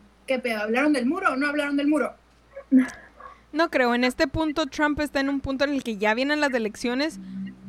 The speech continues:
Speaker 2: ya sabe que p-, después de tantos años ahorita no es momento de platicar del puto muro. Hay cosas más importantes. Obviamente no, ni siquiera lo
Speaker 1: Fíjate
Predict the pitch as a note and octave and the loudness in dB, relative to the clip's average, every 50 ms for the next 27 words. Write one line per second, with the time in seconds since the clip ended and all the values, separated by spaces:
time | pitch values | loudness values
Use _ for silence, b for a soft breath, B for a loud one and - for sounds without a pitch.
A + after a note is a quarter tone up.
0 | - G#3 G3 A3 A#3+ A#3 B3 - D4 C4 C4 C4 C4+ - - B3+ - - - - | -10 -4 2 2 2 2 2 2 2 4 4 4 2 0 -2 -4 -6 -6 -10 -14
1 | C4 - G#3+ G3 A#3 A#3 - - G3+ B3 B3+ - - - - D#4 D#4 D#4+ E4 D#4 | -12 -10 -4 -4 -2 -2 -2 0 2 2 2 2 0 0 0 0 0 0 0 -2
2 | F4 D4 - D4+ D4+ D#4 D#4 D#4 D4 A#3 A3 A#3 - B3 A#3+ A#3+ A#3+ A#3+ B3 A#3+ | -2 0 0 0 0 -2 -2 0 0 -2 -2 -2 -4 -4 -4 -4 -6 -6 -6 -4
3 | A#3+ A#3+ A#3+ A#3+ A#3 A#3+ A#3 B3 B3 A#3+ A3+ A#3+ A#3 A3 - G3 - - F#3+ G3 | -2 -2 0 0 -2 -2 -2 -2 -4 -4 -2 -4 -4 -4 -4 -6 -6 -4 -4 -2
4 | G#3 G3+ G3 - G#3+ - - G#3+ G#3 G#3+ G3+ E3+ A#3+ - - - - _ _ _ | -2 -4 -4 -6 -8 -4 -2 -2 -2 -2 -2 -4 -6 -10 -16 -20 -20 _ _ _
5 | _ _ G#3+ A3 G#3+ A#3+ A#3 A3+ B3+ B3 A#3+ A#3+ A#3+ A#3+ A#3+ B3 A#3+ C4+ C4+ C4+ | _ _ -2 0 0 0 0 0 -2 -2 -2 -2 0 2 2 2 2 2 0 0
6 | - A#3 A3 - G3 G3 F#3+ - - G#3+ - - - - - - - - - - | 0 -4 -4 -4 -6 -6 -6 -8 -14 -18 -20 -20 -20 -20 -20 -20 -20 -20 -20 -20
7 | - _ _ _ - - - - - - B3 A#3 B3+ B3+ A#3+ A#3+ A#3+ A#3 B3 A#3+ | -20 _ _ _ -20 -20 -20 -20 -6 0 2 2 2 2 0 -2 -4 -4 -4 -2
8 | A#3 A3+ A3 A3 G#3+ A3 A3+ A3+ A3 - A3+ G3+ - A#3 A3+ A#3 A#3+ B3 B3+ A#3+ | 0 0 0 -2 -2 -4 -4 -4 -4 -4 -8 -6 -4 -2 0 2 2 2 0 0
9 | A3+ G#3+ G#3+ G3+ G#3 G#3+ F#4+ B3+ | -2 -2 -4 -6 -6 -6 -4 -2